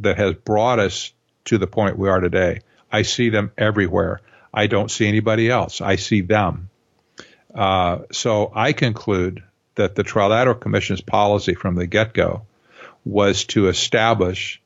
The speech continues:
this system of technocracy throughout the world. And, uh, for, just as a, for instance, once they had the idea down, they spoon-fed it to the United Nations, which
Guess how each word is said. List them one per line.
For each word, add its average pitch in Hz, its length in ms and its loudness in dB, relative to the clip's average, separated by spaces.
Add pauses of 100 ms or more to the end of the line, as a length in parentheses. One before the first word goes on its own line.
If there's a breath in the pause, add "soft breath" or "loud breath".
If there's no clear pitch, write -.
(300)
this 98 260 0
system 98 560 -2
of - 180 -4
technocracy 95 920 0
throughout 92 420 -2
the 107 80 -4
world. 92 500 0 (1040 loud breath)
And, 92 380 2
uh, 87 220 2
for, 107 380 -2
just 110 280 -2
as 107 240 0
a, 98 80 0
for 104 200 0
instance, 98 380 0
once 107 320 -2
they 107 120 2
had 104 300 0
the 98 120 0
idea 95 500 0
down, 87 440 -2 (640 soft breath)
they 104 160 2
spoon-fed 147 720 0
it - 280 -2
to 113 100 -2
the 104 80 2
United 104 360 0
Nations, 104 680 -4 (920)
which - 600 -2